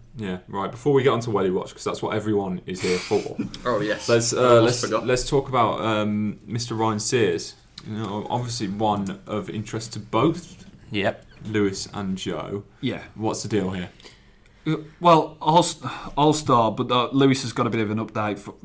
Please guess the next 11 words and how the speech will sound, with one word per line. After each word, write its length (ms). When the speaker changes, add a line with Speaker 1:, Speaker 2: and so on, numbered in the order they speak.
Speaker 4:
on 160
that 300
from 200
today. 640
Um, 800
basically, 800
his 160
loan 260
comes, 320
comes 320
up 300